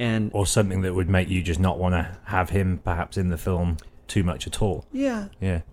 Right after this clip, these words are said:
Speaker 1: I mean, I, you still gotta tell the truth.
Speaker 2: Yeah.
Speaker 1: Right?
Speaker 2: Yeah.
Speaker 1: And, and, and, and I didn't,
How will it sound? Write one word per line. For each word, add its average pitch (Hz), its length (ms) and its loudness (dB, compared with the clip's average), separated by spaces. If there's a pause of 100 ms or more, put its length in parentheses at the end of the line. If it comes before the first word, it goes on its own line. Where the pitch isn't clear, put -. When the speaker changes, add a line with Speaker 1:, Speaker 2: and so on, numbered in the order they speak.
(120)
Speaker 1:
I 240 120 2
mean, 254 120 4
I, 233 120 2 (2250)
you 190 80 -2
still 214 180 6
gotta 147 200 8
tell 131 160 6
the 113 80 2
truth. - 400 -2
Speaker 2:
Yeah. 120 280 6
Speaker 1:
Right? 135 280 2
Speaker 2:
Yeah. 107 160 4 (340)
Speaker 1:
And, 135 280 6
and, 135 260 4 (100)
and, 127 260 0
and 131 160 4
I 143 220 6
didn't, 143 460 4